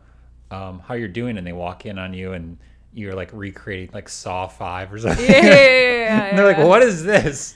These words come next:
Speaker 2: Yeah,
Speaker 1: 'Cause
Speaker 2: yeah,
Speaker 1: they're,
Speaker 2: yeah.
Speaker 1: you know, I don't know.
Speaker 2: Yeah.
Speaker 1: You're just, like, watching, um, rendered, like, humans get their, like, jaws ripped
Speaker 2: Yeah,
Speaker 1: off by
Speaker 2: yeah.
Speaker 1: reverse
Speaker 2: That's,
Speaker 1: bear traps
Speaker 2: that's
Speaker 1: or
Speaker 2: what
Speaker 1: whatever.
Speaker 2: was happening in Cyberpunk, the game. There's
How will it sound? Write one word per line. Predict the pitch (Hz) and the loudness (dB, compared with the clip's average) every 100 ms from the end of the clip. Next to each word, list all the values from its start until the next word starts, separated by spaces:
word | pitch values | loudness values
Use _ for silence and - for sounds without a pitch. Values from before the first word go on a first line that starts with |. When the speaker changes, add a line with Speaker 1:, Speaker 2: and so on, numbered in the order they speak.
| - | -16
Speaker 2:
Yeah, | 110 | -10
Speaker 1:
'Cause | 180 | -8
Speaker 2:
yeah, | 220 214 214 202 | -6 -8 -8 -6
Speaker 1:
they're, | - 117 | -4 -6
Speaker 2:
yeah. | 110 | -8
Speaker 1:
you | 110 | -12
know, | 85 - - - - - - - | -14 -18 -20 -20 -20 -20 -20 -20
I | - | -18
don't | - - | -16 -16
know. | 220 | -12
Speaker 2:
Yeah. | 214 175 175 185 - - - | -8 -8 -10 -10 -14 -16 -20
Speaker 1:
You're | 117 | -20
just, | 110 104 | -20 -18
like, | 101 98 - | -18 -20 -16
watching, | 104 98 - 98 92 92 - _ _ - | -14 -14 -12 -14 -14 -20 -20 _ _ -20
um, | 117 - - - _ _ _ | -20 -20 -20 -20 _ _ _
rendered, | 110 101 101 95 101 98 92 95 _ _ _ _ _ _ - - - | -20 -14 -12 -10 -10 -10 -12 -18 _ _ _ _ _ _ -20 -20 -14
like, | 101 | -14
humans | - - 104 101 98 98 - | -14 -14 -10 -10 -12 -14 -14
get | 101 - | -16 -12
their, | 95 92 | -12 -12
like, | 87 87 | -14 -14
jaws | 98 87 92 | -12 -10 -12
ripped | 90 - | -16 -10
Speaker 2:
Yeah, | 214 208 | -6 -4
Speaker 1:
off | |
by | 190 196 | -4 -6
Speaker 2:
yeah. | 180 180 202 _ - | -6 -10 -14 _ -14
Speaker 1:
reverse | 104 | -6
Speaker 2:
That's, | 180 202 - | -2 -2 -4
Speaker 1:
bear | 92 92 | -10 -10
traps | - 95 156 | -10 -10 -4
Speaker 2:
that's | 269 | -4
Speaker 1:
or | 330 | -4
Speaker 2:
what | |
Speaker 1:
whatever. | 311 | -6
Speaker 2:
was | 277 - | -6 -6
happening | 196 180 185 170 | -10 -10 -14 -16
in | 170 | -14
Cyberpunk, | 170 165 170 - 165 165 | -10 -10 -10 -14 -18 -18
the | 175 | -18
game. | 165 160 156 156 147 - - | -16 -14 -14 -18 -20 -20 -10
There's | 185 180 175 175 | -8 -6 -8 -14